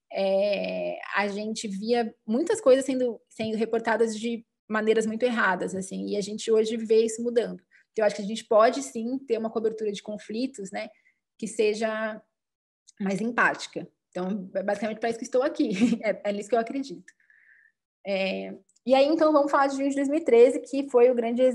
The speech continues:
case, assim, né, o, o estudo de caso que, que eu trouxe pra essa aula. É, vocês vão ver que eu trouxe, basicamente, os, ah, os exemplos da Folha de São Paulo, nada contra a Folha de São Paulo, tenho até amigos que são,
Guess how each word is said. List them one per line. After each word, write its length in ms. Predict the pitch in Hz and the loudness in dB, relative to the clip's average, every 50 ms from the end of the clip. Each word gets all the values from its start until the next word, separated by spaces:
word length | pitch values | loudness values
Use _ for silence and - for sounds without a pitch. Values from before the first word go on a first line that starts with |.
| 226 - - - 208 _ _ | 0 -6 -16 -20 -20 _ _
case, 400 | - 226 220 226 233 233 202 196 | 0 2 4 4 2 2 0 -2
assim, 260 | 202 - - 214 220 | -6 -6 -6 -8 -6
né, 280 | 220 202 202 214 226 214 | -4 0 0 0 2 0
o, 340 | 202 190 185 175 180 175 - | 0 0 0 -2 -2 -2 -4
o 60 | 202 | -6
estudo 240 | 190 190 - 208 214 | -8 -8 -8 -10 -10
de 120 | 202 - _ | -10 -10 _
caso 460 | - 226 185 180 190 196 190 208 214 208 - - | 0 2 4 4 4 2 0 -4 -10 -12 -12 -16
que, 720 | - 214 214 208 208 208 202 202 202 202 196 190 185 180 - _ _ _ _ _ _ _ _ | -14 -14 -12 -12 -10 -10 -10 -10 -8 -8 -8 -8 -8 -10 -14 _ _ _ _ _ _ _ _
que 80 | - | -4
eu 60 | 220 214 | -4 -2
trouxe 240 | 220 220 214 214 | -2 -4 -4 -4
pra 140 | - 220 214 | -2 -2 -2
essa 180 | 220 220 - 269 | -2 2 2 4
aula. 380 | 240 175 170 165 165 165 - - _ - - - _ _ _ _ - | 4 4 4 2 0 -2 -6 -12 _ -20 -20 -20 _ _ _ _ 2
É, 200 | 208 208 208 202 | 6 8 8 8
vocês 160 | 202 254 254 | 6 4 4
vão 120 | 277 277 269 | 4 6 6
ver 180 | 262 247 262 | 6 4 4
que 100 | - 302 | 2 4
eu 120 | 277 285 277 277 | 4 4 4 4
trouxe, 500 | - 262 254 254 - - 269 247 - _ _ _ | 4 4 4 4 4 0 -6 -6 -6 _ _ _
basicamente, 600 | - 220 226 240 - - 320 285 247 247 - - 240 - - | 2 4 4 4 4 2 0 0 0 -2 -4 -8 -12 -12 -12
os, 120 | 214 - - - _ _ _ - | -16 -16 -16 -20 _ _ _ -4
ah, 240 | 180 180 180 175 185 | -2 0 2 2 0
os 60 | 190 | 0
exemplos 280 | 202 196 208 208 196 214 | -2 -4 -4 -6 -4 -2
da 120 | 214 208 | -2 -2
Folha 260 | 202 - 220 220 226 220 | -2 0 -2 0 0 0
de 60 | - | -2
São 120 | 226 190 | -6 -6
Paulo, 420 | 185 - 175 180 185 190 185 190 - - | -2 0 2 2 2 0 -2 -8 -10 -8
nada 320 | 190 196 190 196 214 202 - | -2 0 2 2 2 2 -2
contra 200 | 220 214 208 202 | -4 -6 -10 -8
a 20 | |
Folha 140 | - 196 196 | -8 -8 -8
de 60 | 185 | -8
São 100 | - 185 | -10 -12
Paulo, 340 | 185 185 175 170 175 170 170 - | -8 -6 -4 -2 -2 -4 -6 -8
tenho 160 | - 196 190 185 | -10 -6 -6 -6
até 160 | 190 202 202 | -4 -2 -2
amigos 300 | 190 202 202 196 202 - | -2 -2 -6 -10 -12 -14
que 100 | - - | -16 -14
são, 220 | - - 180 185 | -10 -8 -8 -8